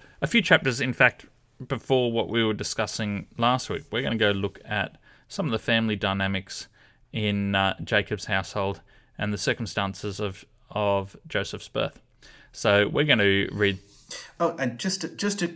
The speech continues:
Speaker 2: a, oh, just a quick comment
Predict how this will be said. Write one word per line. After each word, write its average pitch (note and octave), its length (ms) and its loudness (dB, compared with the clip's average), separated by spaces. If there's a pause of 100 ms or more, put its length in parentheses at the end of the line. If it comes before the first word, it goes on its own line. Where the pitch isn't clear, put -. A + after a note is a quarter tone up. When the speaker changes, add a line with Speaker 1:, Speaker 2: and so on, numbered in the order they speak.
(140)
Speaker 2:
a, D3+ 120 0 (800)
oh, - 220 -4 (320)
just F3+ 240 0
a G3+ 60 -4
quick - 240 -4
comment D3 500 0